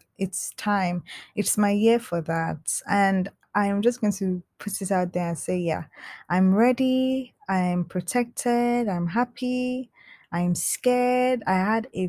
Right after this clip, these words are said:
very long conversation with my cousin today about creativity. I just, first of all, I re-, with my creativity, I want to be perfect immediately, but I can't be. But I can, what I can do is refine and refine and refine until I get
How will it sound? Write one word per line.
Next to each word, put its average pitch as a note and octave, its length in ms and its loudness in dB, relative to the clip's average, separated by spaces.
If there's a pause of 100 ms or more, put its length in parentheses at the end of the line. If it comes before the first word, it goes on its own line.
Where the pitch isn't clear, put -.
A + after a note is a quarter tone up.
(160)
very B3 240 2
long G#3 240 2
conversation F#3 640 -4
with F3 100 -2
my E3+ 100 -4
cousin F#3 300 -2
today F3 200 -4
about E3 240 -4
creativity. F#3 960 -4 (800)
I G3 300 4
just, - 540 -4 (240)
first C#4 200 0
of A3+ 120 2
all, G3 120 2
I F3+ 200 0 (120)
re-, G#3 220 -4
with G3+ 160 0
my G3 120 0
creativity, A3+ 520 -2
I G#3+ 60 2
want G#3+ 120 2
to - 60 -8
be F3+ 80 -2
perfect F#3+ 540 -6
immediately, F3+ 440 -4
but E3+ 120 -6
I E3+ 80 -2
can't G#3 520 -4
be. F3 280 -4 (440)
But F#3+ 120 6
I F#3+ 220 4
can, A#3 640 4 (220)
what C4 180 6
I G3+ 60 2
can G#3 360 -2
do G3 140 0
is E3+ 240 -2
refine F3 760 0
and E3+ 280 0
refine F3 580 -2
and F3 140 -2
refine F3+ 500 -2
until F3 280 -2
I D#3+ 100 -2
get E3 260 -4